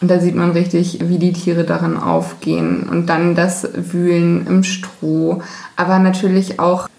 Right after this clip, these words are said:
das Leben in der Rotte. Und da ist es halt nochmal wichtig zu betonen, ich kann nicht nur ein kleines Schweinchen als Modeaccessoire halten oder mit einem Hund zusammen. Die verstehen sich bestimmt auch, aber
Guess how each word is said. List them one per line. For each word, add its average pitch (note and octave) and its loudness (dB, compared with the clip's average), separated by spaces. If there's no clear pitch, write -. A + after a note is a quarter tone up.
das F#3 -2
Leben F#3+ 4
in E3+ -2
der F3 0
Rotte. E3+ -2
Und E3+ -2
da F3 2
ist F#3+ -2
es F#3+ -4
halt F#3 2
nochmal F3+ 2
wichtig F3 -2
zu F3 -6
betonen, F3 0
ich - -6
kann F3 2
nicht F#3 0
nur E3+ 0
ein E3+ 2
kleines E3+ -2
Schweinchen F3 -2
als - -4
Modeaccessoire F3 0
halten F3 0
oder E3+ 2
mit F3 0
einem F3 0
Hund F3+ 2
zusammen. F3 -2
Die - -2
verstehen F#3+ 2
sich F#3+ 2
bestimmt E3+ -2
auch, E3+ 0
aber E3+ 2